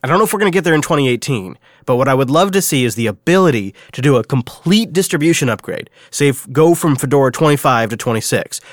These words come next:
or go from seventeen ten to eighteen oh four, with applications like Chrome and Spotify and Telegram that are installed via Flatpaks and snaps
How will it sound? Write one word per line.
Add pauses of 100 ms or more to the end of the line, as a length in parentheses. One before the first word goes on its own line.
(100)
or
go
from
seventeen
ten
to
eighteen
oh
four, (340)
with
applications
like
Chrome (220)
and
Spotify (240)
and
Telegram (220)
that
are
installed
via
Flatpaks
and
snaps